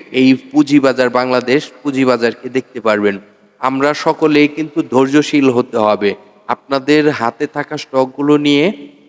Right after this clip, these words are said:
এই মুহূর্তে ধৈর্য ধরুন। আর কিছু কিছু স্টকের পতন হবে এটি আপনারা জানেন, কারণ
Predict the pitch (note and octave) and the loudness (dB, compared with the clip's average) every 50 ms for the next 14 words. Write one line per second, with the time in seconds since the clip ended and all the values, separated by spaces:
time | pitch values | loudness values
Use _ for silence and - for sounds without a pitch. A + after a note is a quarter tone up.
0 | - B2 B2+ B2+ C3 C#3 C#3 D3 - - E3+ D3+ A#2+ A#2 B2 C3 C3 C#3 D3+ D3+ | -4 -2 0 2 2 4 2 2 2 0 -4 -2 2 2 2 2 2 2 0 2
1 | D#3+ E3 E3 F3+ F#3 F#3+ F3+ - - - - A#2 A2+ A2+ A#2 A#2 - - - - | 4 4 4 4 2 2 0 -4 -10 -8 -4 -2 -2 -2 -2 -4 -8 -14 -20 -20
2 | F3+ - - G#3+ G3+ G#3 A3 G3+ - G#3+ G#3+ - - - - D#3 D3+ - - E3 | -14 -6 -6 -6 -6 -6 -12 -12 -8 -8 -8 -8 -8 -2 -2 -2 -2 -2 -4 -6
3 | D#3+ D#3+ - D#3+ D#3 D#3 - D3+ C3+ C3+ C#3 C3+ C#3 D3 C#3+ C#3 - C3+ C3 B2+ | -6 -4 -4 -6 -6 -4 -4 -6 -2 0 0 0 2 0 0 0 0 0 -2 -2
4 | - - B2 B2 B2 B2 B2 - _ _ _ _ _ _ - C#3 C3 C3+ A#2+ A2+ | -2 -6 -6 -4 -4 -4 -6 -10 _ _ _ _ _ _ -4 -2 -2 -2 -2 -4
5 | G#2+ G2+ G#2 - - - B2+ A#2 B2 A#2+ | -6 -8 -10 -14 -8 -6 -2 -2 -2 -4